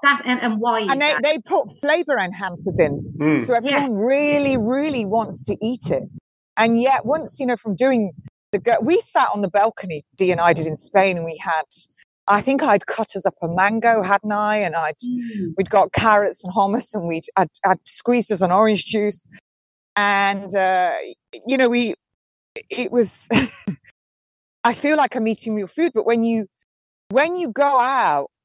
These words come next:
Speaker 2: everything for me, one of the things I notice straight away is the salt. And then I get really thirsty, and then I notice all the skin around my eyelids starts to swell up, 'cause that's not natural. That is salt.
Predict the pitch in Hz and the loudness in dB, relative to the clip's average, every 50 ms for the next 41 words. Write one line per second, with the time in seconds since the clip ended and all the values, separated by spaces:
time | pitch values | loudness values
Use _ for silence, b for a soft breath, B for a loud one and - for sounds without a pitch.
0 | _ _ _ - 247 262 269 240 311 302 - 330 285 - - 269 247 285 285 294 | _ _ _ 2 2 2 2 0 -4 -6 -4 -6 -8 -4 0 0 0 0 0 -2
1 | 294 254 214 196 214 233 233 233 220 - 254 240 214 - 233 226 220 220 240 254 | -2 -2 0 0 0 0 0 -2 -2 -2 -2 -2 0 2 2 2 4 4 2 0
2 | - - - - - 202 190 - - 202 185 - - 190 175 - 202 - - - | -2 -6 -12 -6 -4 -4 -6 0 2 0 2 2 0 -2 0 -2 -4 -4 -4 0
3 | - 214 185 160 147 - - _ - - - _ _ _ _ _ _ _ _ _ | 4 4 6 6 4 2 0 _ -8 -10 -10 _ _ _ _ _ _ _ _ _
4 | _ _ _ - 202 208 208 214 226 226 254 262 277 262 240 - 220 - - 214 | _ _ _ 0 2 2 2 2 2 2 2 2 2 0 2 2 0 0 2 0
5 | 233 247 233 - - - 214 202 196 175 - - - 196 185 185 180 175 180 202 | 0 0 -2 -4 -2 0 2 2 0 -2 -6 -4 0 2 2 2 2 0 0 -2
6 | 233 247 240 254 254 - - 226 - - 240 220 214 196 208 185 - - - 240 | 0 0 0 -2 -2 -4 -4 -8 -4 -2 -2 -2 0 -2 -4 -8 -10 -6 0 0
7 | 233 214 202 196 196 185 185 180 175 160 156 - - 190 202 214 220 208 185 170 | 0 0 2 2 2 2 2 0 0 -2 -2 0 0 2 2 4 2 2 0 -2
8 | - - - - 185 165 - - - - 170 - - - - 180 160 156 147 131 | -4 -12 -8 -2 -2 -2 -2 -2 -6 -8 -6 -8 -8 0 2 4 4 6 4 4
9 | - - _ _ _ _ _ _ _ _ _ - 208 - 285 320 - - 320 294 | 2 0 _ _ _ _ _ _ _ _ _ -4 0 2 2 2 2 0 -2 0
10 | - 240 240 240 254 - - 208 165 - - _ _ _ _ _ _ - 240 277 | 2 2 0 0 -2 -8 -6 -6 -6 -6 -6 _ _ _ _ _ _ 2 2 2
11 | - - 240 190 - - - - 254 220 196 160 147 - | 4 2 0 0 -2 -8 -4 2 2 4 4 4 2 -2